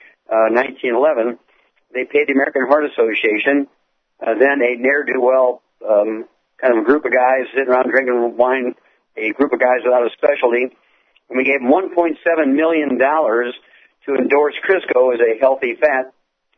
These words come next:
and they killed more people than the Nazis have over the years with their, um, margarines <clears throat> and Crisco and so forth.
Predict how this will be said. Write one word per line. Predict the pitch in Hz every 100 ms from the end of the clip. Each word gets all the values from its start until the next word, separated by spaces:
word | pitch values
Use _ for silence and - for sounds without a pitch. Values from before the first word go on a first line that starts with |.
| _ -
and |
they | 151 160
killed | 160 151
more | 135 143
people | - 135 131 131
than | 120 117
the |
Nazis | 120 131 131 117 101 113
have | 113
over | 113 113
the | 110
years | 107 110 110
with | 101 107 -
their, | 107 104 104 - _ _ _ _
um, | - 98 98 101
margarines | 123 120 120 113 110 -
<clears throat> | -
and | - - - - 123 113
Crisco | - 98 - 110
and | 104
so | 143 139
forth. | - -